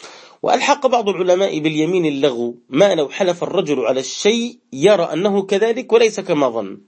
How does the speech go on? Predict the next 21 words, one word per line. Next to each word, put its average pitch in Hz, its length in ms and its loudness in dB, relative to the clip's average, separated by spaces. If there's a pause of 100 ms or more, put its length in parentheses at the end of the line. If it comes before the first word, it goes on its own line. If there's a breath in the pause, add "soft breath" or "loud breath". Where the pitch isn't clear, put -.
(180)
يعني 233 160 0
ويظن 170 440 0
أنه 160 320 -4
كذا 220 180 0
فيقول: 175 340 -2
"والله"، 208 500 0 (840 soft breath)
ويكون 202 1500 0
هذا 202 120 0
الشيء 220 320 -2
بخلاف 220 500 0 (760)
ما 196 140 4
حلف 175 340 -2
عليه، 98 280 -4 (400)
لغو. 147 400 0 (1120 loud breath)
وهذا 247 280 4
كما 214 260 0
نصت 208 340 -2
الآية 165 420 2
هنا 151 280 -2
يمين 254 380 2
لغو: 214 360 0